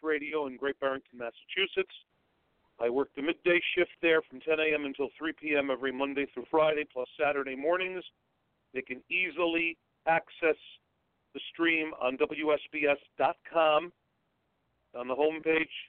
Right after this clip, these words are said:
there's an icon that says "Listen Now," and you are able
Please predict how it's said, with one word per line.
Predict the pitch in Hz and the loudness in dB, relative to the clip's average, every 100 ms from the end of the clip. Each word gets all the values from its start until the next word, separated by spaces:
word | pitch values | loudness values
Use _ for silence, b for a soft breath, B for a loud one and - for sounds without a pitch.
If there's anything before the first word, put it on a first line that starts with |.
| _ _ _ | _ _ _
there's | 139 139 | -4 -4
an | 131 | -2
icon | 147 151 160 156 | -2 0 2 2
that | 147 - | 0 -4
says | 139 113 | -8 -6
"Listen | 123 139 - 165 | -8 -8 -10 -4
Now," | 170 147 143 147 147 _ _ _ - | 0 2 2 -2 -4 _ _ _ -18
and | 127 | -14
you | 127 127 | -6 -2
are | 127 | -2
able | 135 127 | -2 -6